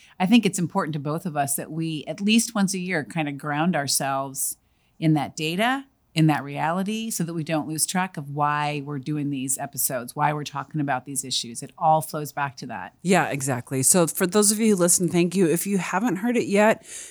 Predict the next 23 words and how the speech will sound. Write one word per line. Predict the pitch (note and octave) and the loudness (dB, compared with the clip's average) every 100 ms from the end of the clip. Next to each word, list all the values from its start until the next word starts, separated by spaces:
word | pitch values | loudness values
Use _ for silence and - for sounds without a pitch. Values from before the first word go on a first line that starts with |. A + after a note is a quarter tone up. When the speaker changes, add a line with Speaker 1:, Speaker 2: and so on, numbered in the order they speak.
| _ | _
Speaker 2:
we | C#4+ | 4
just | C#4+ E4+ | 6 6
really | E4 F4 | 4 2
did | D4+ E4+ | 0 2
like | A#3+ D3+ | 4 4
spending | - - G3+ A#3 A#3 | 2 2 2 2 2
the | |
time | A3 F#3+ G#3 C#4 | -2 -4 0 2
ex-, | E3 - - | 0 -2 -6
exploring | F3 - G#3 A#3 | -4 0 2 2
what's | A3+ - | 2 0
going | G3+ G#3 | 0 2
on | G3 | 2
with | E3+ E3 | 0 0
women, | D#3+ E3 G3+ | 0 2 2
certainly | - F3 F3 | 2 0 -2
through | F3+ F#3+ | -2 -2
the | D#3 | -4
frame | E3 D#3+ | -2 0
of | D3 - | -2 -4
covid, | - C#3+ D#3+ A3 B3+ - | -4 -4 0 0 0 0
and | G3 | 0
hopefully | F#3+ B3+ - D4 C#4 B3+ | 2 0 0 0 0 -2